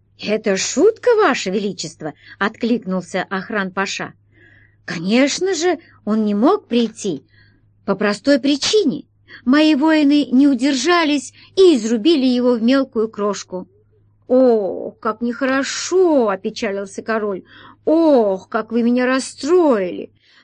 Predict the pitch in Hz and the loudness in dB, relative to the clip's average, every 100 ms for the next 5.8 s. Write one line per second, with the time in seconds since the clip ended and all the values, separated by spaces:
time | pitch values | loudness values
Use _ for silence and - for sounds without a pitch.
0 | 240 285 302 254 220 233 220 202 208 196 | 2 4 4 2 0 0 0 0 -4 0
1 | 262 277 349 320 311 320 311 285 320 277 | 0 2 0 0 -2 -4 -4 -2 -2 -2
2 | 180 - - _ _ _ _ - 185 202 | -4 -10 -20 _ _ _ _ -4 0 2
3 | 190 190 190 220 226 214 214 202 202 240 | 2 0 -2 -6 -4 -2 -4 -2 -2 0
4 | 220 220 220 208 220 247 247 226 233 _ | 0 -2 -4 -4 0 0 -2 -4 -4 _
5 | 233 233 269 302 220 247 196 196 | 0 4 4 2 -2 -4 -4 -8